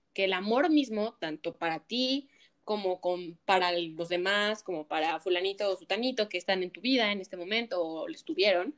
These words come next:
es que tú decides cómo sentirte. Tú siempre tienes la opción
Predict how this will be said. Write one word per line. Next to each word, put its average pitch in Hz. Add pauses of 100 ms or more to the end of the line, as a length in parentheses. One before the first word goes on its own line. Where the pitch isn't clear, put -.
(640)
es 254 (280)
que 240
tú 339
decides 269 (480)
cómo 285
sentirte. 277
Tú 285
siempre 294
tienes 262 (240)
la 214
opción 240